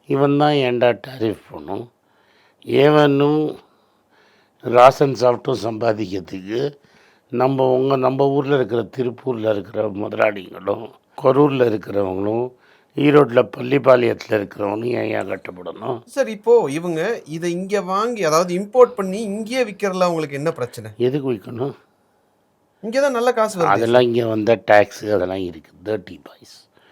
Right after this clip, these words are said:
Speaker 1: எக்ஸைஸ் டியூட்டி கட்டணும், ஸ்பெஷல் டேக்ஸ் கட்டணும்,
Speaker 2: ஓகே.
Speaker 1: அதெல்லாம் கலெக்ட் பண்ணணும், ப-, டிரான்ஸ்போர்ட் பண்ணணும், எவ்வளோ. நான் கொஞ்சம் இங்க விக்கிறோம், அதுக்கு தான் ஹாப்பி ஹவர்ஸ் அப்படின்னு போட்டு அஞ்சு ரூபா, பத்து ரூபா கம்மியா விற்போம்.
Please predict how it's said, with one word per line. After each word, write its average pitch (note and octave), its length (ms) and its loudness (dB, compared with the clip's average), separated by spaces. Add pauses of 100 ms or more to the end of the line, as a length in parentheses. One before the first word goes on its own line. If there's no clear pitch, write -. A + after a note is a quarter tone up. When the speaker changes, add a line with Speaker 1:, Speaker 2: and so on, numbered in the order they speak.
(360)
Speaker 1:
எக்ஸைஸ் A2+ 520 -4
டியூட்டி G2+ 260 -8
கட்டணும், A#2 460 -6
ஸ்பெஷல் G#2 540 -8
டேக்ஸ் F#2 360 -2
கட்டணும், A#2+ 560 -4
Speaker 2:
ஓகே. E3 320 -6 (120)
Speaker 1:
அதெல்லாம் A2 440 0
கலெக்ட் A#2+ 420 -2
பண்ணணும், A#2 480 -2
ப-, F#2 460 2 (760)
டிரான்ஸ்போர்ட் B2+ 540 0 (140)
பண்ணணும், A2+ 540 -4
எவ்வளோ. G#2 360 -4 (440)
நான் E3 260 4
கொஞ்சம் G3 340 4
இங்க F3+ 160 4
விக்கிறோம், B2 480 -2
அதுக்கு C3 320 -2
தான் C#3+ 180 -2
ஹாப்பி C#3+ 260 2
ஹவர்ஸ் A2+ 680 0 (800)
அப்படின்னு B2 440 -2
போட்டு A2+ 380 -4
அஞ்சு B2 240 -2
ரூபா, C3 180 4
பத்து - 300 -4
ரூபா A#2+ 140 0
கம்மியா A2 440 -8
விற்போம். - 520 -16